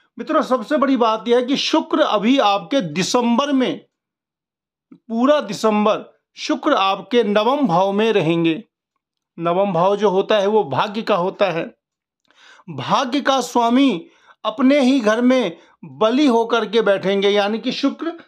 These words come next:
अपने ही घर में बैठेंगे। और शुक्र क्या है? वैभव है। वैभव है, जो भी कुछ आरामदायक जो चीज़ें होती हैं, जो भी चीज़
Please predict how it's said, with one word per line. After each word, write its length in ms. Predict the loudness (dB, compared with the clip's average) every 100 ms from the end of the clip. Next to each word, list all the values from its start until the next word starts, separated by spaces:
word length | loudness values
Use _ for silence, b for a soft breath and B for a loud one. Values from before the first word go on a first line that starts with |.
| b b b
अपने 360 | -10 -2 2 2
ही 160 | 2 2
घर 180 | 2
में 180 | 0 0
बैठेंगे। 440 | 2 2 0 2 2
और 80 | 0
शुक्र 360 | 0 0 0 0
क्या 240 | 0 0
है? 340 | 0 -2 -4 b b b b
वैभव 640 | -18 -4 0 0 2 0 0
है। 380 | 0 -2 -6 _ _ _ _ _ _ _ -20
वैभव 520 | -4 -2 0 0 2
है, 340 | 2 2 0 B B -16
जो 280 | -2 0 2
भी 100 | 0
कुछ 420 | 0 -2 -2 -14 _ _ -2
आरामदायक 720 | 0 0 0 0 0 0 -2
जो 120 | -2
चीज़ें 340 | -2 -2 0 2
होती 380 | 2 0 0 0
हैं, 340 | 2 0 -4 B B -18
जो 280 | -2 0 2
भी 140 | 0
चीज़ 420 | -4 -2 0 -2